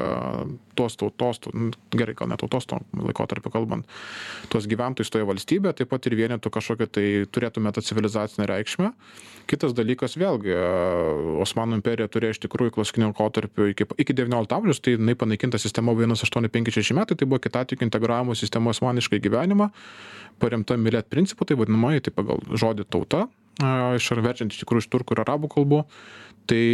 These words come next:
tai jos, tos bendruomenės irgi turėjo pakankamai platų, platų principą ir tas momentas taip pat buvo išnaudojamas toj plėtroj, kad va, žiūrėkit, čia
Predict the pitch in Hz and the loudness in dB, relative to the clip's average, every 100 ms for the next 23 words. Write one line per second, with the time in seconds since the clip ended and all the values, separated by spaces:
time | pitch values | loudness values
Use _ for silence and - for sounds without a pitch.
0 | 120 120 123 123 - _ _ _ _ _ | 4 6 4 2 -4 _ _ _ _ _
1 | _ - 139 185 175 - 147 - 143 151 | _ 0 2 2 0 0 -2 0 0 2
2 | 147 147 247 147 - 104 117 127 120 113 | 0 0 2 2 0 -2 -2 0 2 4
3 | 110 113 - 123 117 120 113 113 - 135 | 2 0 0 0 0 -2 0 2 2 0
4 | 139 143 143 151 156 147 160 180 175 101 | 0 0 2 2 2 0 -2 -4 0 0
5 | 85 110 101 - 107 - 110 101 101 165 | 0 2 2 2 -2 -2 -2 0 0 0
6 | - - 110 104 117 117 - | -2 -2 0 0 0 -2 -2